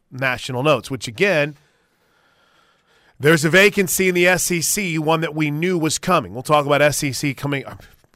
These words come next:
we'll talk about Auburn coming up in our next segment, and a, and a laundry list of candidates, and one that in a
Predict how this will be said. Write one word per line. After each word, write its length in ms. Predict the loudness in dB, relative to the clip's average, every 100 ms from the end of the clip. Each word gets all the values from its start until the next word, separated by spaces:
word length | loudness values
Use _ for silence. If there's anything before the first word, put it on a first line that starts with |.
| _ -20 -18 -12
we'll 80 |
talk 260 | -2 2 2
about 200 | 2 -2
Auburn 440 | 0 0 0 -2 -2
coming 280 | -4 0
up 160 | -2 0
in 80 | -2
our 80 | 0
next 240 | -2 -2
segment, 420 | -2 -2 -4 -12 -16 _ _ _ _ -2
and 160 | 0
a, 80 | 0 -4
and 100 | 0
a 60 | 2
laundry 640 | 4 4 6 6 4 2
list 280 | 2 2 0
of 120 | -6
candidates, 680 | -6 -4 -4 -8 -16 -20 -20 _ _ _ _ _ _ -6
and 400 | 0 0 0 2
one 180 | 2 4
that 140 | 4
in 80 | 4
a 160 | 2